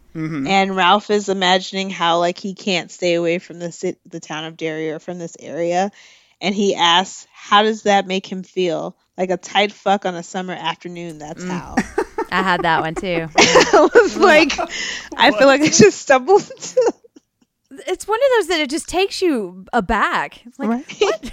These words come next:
Speaker 3: <laughs> Where did that come from?"
Speaker 2: <laughs> I literally laughed out loud when I read that.
Speaker 3: Mm-hmm.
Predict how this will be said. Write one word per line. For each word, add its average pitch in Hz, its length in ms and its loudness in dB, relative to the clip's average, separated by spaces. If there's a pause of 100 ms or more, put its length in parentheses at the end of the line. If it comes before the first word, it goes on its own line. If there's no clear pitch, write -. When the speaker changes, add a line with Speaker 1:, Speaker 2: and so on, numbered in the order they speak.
(140)
Speaker 3:
<laughs> - 160 -14
Where 349 140 -2
did 349 180 -4
that 294 160 -2
come 302 380 -2
from?" 185 420 -2
Speaker 2:
<laughs> - 720 -12
I 247 120 4
literally 269 420 6
laughed 233 300 4
out 214 120 4
loud 190 200 4
when 175 80 -6
I 170 80 -4
read 156 220 -10
that. - 220 -10 (340)
Speaker 3:
Mm-hmm. 185 420 -14